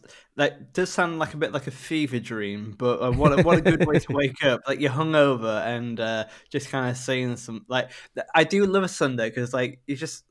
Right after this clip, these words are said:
Speaker 1: like, you, you're very hungover and tired, but also you still wanna have a nice time. So if you saw something like that, you'd be like, "This is perfect, but also I don't know what's happening."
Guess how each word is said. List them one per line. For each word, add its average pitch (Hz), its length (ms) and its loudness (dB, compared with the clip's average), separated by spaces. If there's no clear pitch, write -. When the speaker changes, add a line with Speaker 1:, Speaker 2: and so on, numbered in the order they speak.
Speaker 1:
like, 131 340 0
you, 139 320 -2
you're 143 180 -2
very 165 260 2
hungover 131 460 -2
and 120 160 -6
tired, 117 500 -4
but 127 100 -4
also 127 280 -2
you 127 140 -4
still 131 260 -4
wanna 127 180 -2
have 127 100 -2
a 127 40 -4
nice 123 280 -4
time. 120 320 -4
So 127 280 -2
if - 140 -12
you 139 80 -2
saw 160 240 0
something 147 200 -6
like 117 220 -4
that, 117 260 0
you'd 117 100 -8
be 120 80 -2
like, 117 180 0
"This 151 140 -10
is 143 100 -12
perfect, - 540 0
but 113 80 -2
also 120 360 -4
I 107 100 -2
don't 107 280 -4
know 107 140 -8
what's - 180 -12
happening." - 480 -12